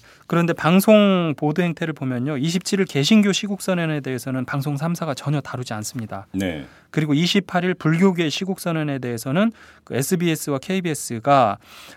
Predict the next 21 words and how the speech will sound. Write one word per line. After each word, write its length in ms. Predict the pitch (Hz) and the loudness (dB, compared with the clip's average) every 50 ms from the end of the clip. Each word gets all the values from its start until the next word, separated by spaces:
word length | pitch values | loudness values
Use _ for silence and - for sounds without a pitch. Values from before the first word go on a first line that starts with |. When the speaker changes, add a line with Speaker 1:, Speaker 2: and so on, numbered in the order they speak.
| _ _ | _ _
Speaker 1:
어, 380 | - 113 107 107 - - 50 - - - _ _ _ | -6 -6 -4 -4 -4 -6 -6 -10 -12 -14 _ _ _
종교계가 800 | - - 151 180 196 202 185 208 208 185 165 170 160 156 165 160 | 0 4 6 8 8 8 8 6 4 4 2 0 0 2 0 0
분열되었다라는 1200 | - - - 139 151 185 202 202 180 180 170 156 - _ 151 143 135 135 127 127 131 131 127 | 0 0 2 6 8 8 8 8 6 4 2 2 0 _ 0 2 2 2 0 -2 -4 -6 -6
투로 280 | - - - 165 190 202 | -8 -8 -6 -2 -2 -2
보도를 400 | 190 - 131 120 113 123 120 117 | -2 -4 -6 -6 -6 -6 -6 -6
해요. 400 | 131 160 147 113 104 107 107 101 87 107 | -4 -4 -4 -4 -4 -4 -4 -4 -4 -4
Speaker 2:
네. 160 | 104 85 - _ _ _ _ | -6 -6 -6 _ _ _ _
Speaker 1:
그러면서, 800 | - - 170 180 185 170 156 143 127 - 165 165 147 120 101 - - - - - - _ _ _ _ | -2 2 4 4 6 4 2 2 2 4 4 4 4 4 2 -2 -8 -16 -20 -20 -20 _ _ _ _
어, 180 | - - - 107 - | -10 -8 -8 -8 -6
불교계의 1300 | - - 185 202 220 208 202 240 240 233 233 226 220 208 208 196 185 - 175 170 170 165 170 196 214 | 0 4 6 8 8 6 6 6 6 6 6 6 6 6 6 4 4 2 0 0 2 2 2 2 2
시국 340 | 208 - - 226 - 226 - | 0 -2 -4 -4 -4 -4 -4
선언에 380 | - - 196 180 180 165 160 151 | 0 0 0 0 0 0 -2 -2
대해서 540 | 127 127 123 120 117 - 160 165 143 117 117 | -2 -2 -4 -4 -4 -4 -2 -2 -2 -2 -4
천주교 460 | - - 226 240 220 240 220 208 202 | 0 2 2 4 4 2 0 -2 -2
보수 420 | - - 135 147 196 196 - 226 | -2 -2 0 2 2 2 2 4
단체의 500 | 196 196 185 175 165 - - 170 165 143 | 4 4 4 4 -2 -4 -4 -2 -2 0
일방적인 640 | 120 131 156 160 175 170 151 - 165 151 151 143 139 | 0 0 2 2 2 0 0 -4 -6 -8 -6 -8 -8
주장을 440 | 135 - - 127 - 123 123 135 147 | -8 -10 -6 -2 -2 -2 -2 -2 -6
대응을 460 | 135 - - 117 123 143 156 156 139 | -8 -8 -6 -6 -4 -2 -2 -2 -4
시킵니다. 680 | 123 - - - - 160 147 127 - 98 98 104 104 92 | -4 -8 -10 -12 -10 -10 -8 -6 -6 -6 -6 -6 -6 -4
Speaker 2:
네. 300 | 90 85 78 76 92 127 | -6 -6 -6 -8 -10 -10